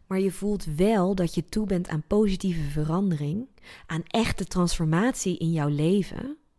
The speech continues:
dan nodig ik je uit om op zoek te gaan naar iets wat jou kan helpen aan die positieve verandering. Een boek over een bepaald thema, een cursus gericht op een specifiek onderwerp,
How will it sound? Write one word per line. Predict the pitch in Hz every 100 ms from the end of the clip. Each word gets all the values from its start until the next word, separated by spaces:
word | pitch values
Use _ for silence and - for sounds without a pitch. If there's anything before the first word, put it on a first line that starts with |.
| _ _ - - - -
dan | 175
nodig | 175 214 294 -
ik |
je | - 185
uit | 175 214 240
om | 214
op | 185
zoek | - - 320
te | -
gaan | 240 226 220
naar | 185 -
iets | - 320 -
wat | 208 -
jou | 196
kan | - 170
helpen | 143 151 220 269 -
aan | 196
die | 180
positieve | - 196 220 175 185 165 156
verandering. | 156 156 170 156 139 - 160 _ _ _ _ _ _ _ _ _
Een | 196 196
boek | 180 180
over | - 175 180
een | 175
bepaald | 175 180 175 -
thema, | 180 165 170 170 175 - - - - -
een | 226
cursus | 214 208 202 208
gericht | - 202 220 -
op | 196
een | 196
specifiek | - 208 214 - 226 -
onderwerp, | 202 196 190 185 190 -